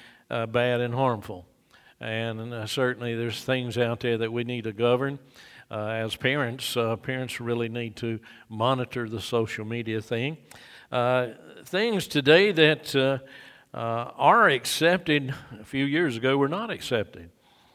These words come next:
And, uh, I think sometimes that's even crawled into our churches some.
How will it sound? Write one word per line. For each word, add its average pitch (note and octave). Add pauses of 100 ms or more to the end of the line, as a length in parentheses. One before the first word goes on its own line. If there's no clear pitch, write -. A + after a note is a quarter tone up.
(360)
And, A#2+
uh, A#2+
I B2
think C3+
sometimes B2+
that's A#2+
even B2+ (420)
crawled C#3
into C3
our A#2
churches C3
some. B2+